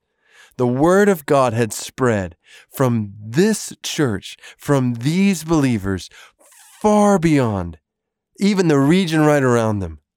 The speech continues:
Like, don't you want that to be true of your church?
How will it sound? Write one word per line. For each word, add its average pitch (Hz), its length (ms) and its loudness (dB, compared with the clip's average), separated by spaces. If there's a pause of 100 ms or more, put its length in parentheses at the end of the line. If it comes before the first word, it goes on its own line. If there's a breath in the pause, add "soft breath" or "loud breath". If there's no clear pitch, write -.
(560)
Like, - 300 -6 (1400)
don't 233 360 4
you 247 120 4
want 220 300 4
that 220 240 2
to 208 80 -2
be 202 120 2
true 226 480 0 (640)
of 151 420 0 (640)
your 135 360 2
church? 254 480 -2